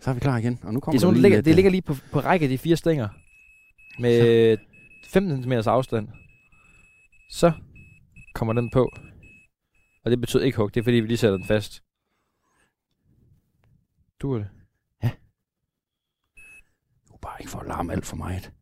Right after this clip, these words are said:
Speaker 1: Så.
Speaker 2: Åh, nu s-, nu s-, nu sang roen så lige. Kunne du mærke det?
Speaker 1: Ja.
Speaker 2: Efter lige sådan en intens, hvor det hele lige spiller, så.
Speaker 1: Ja, men,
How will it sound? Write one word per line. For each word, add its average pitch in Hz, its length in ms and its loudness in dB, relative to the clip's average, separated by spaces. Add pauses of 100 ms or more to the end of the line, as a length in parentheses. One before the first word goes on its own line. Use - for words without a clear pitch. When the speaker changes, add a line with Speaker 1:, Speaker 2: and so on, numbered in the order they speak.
(100)
Speaker 1:
Så. 151 120 -8 (3500)
Speaker 2:
Åh, - 80 -14 (200)
nu 117 60 -8
s-, - 180 -12
nu 123 120 -4
s-, - 260 -12
nu 120 80 -4
sang 117 240 0
roen 110 180 0
så 101 80 -2
lige. 101 120 -2
Kunne 107 80 0
du 107 100 0
mærke 117 260 0
det? 110 80 -4 (180)
Speaker 1:
Ja. 92 100 -4 (1120)
Speaker 2:
Efter 135 220 0
lige 139 140 4
sådan 139 200 -4
en - 100 -8
intens, 135 280 2
hvor 117 120 2
det 110 100 0
hele 135 200 0
lige 120 100 -2
spiller, 120 340 -4
så. 113 220 -4 (1160)
Speaker 1:
Ja, 110 180 -6 (400)
men, 87 100 -2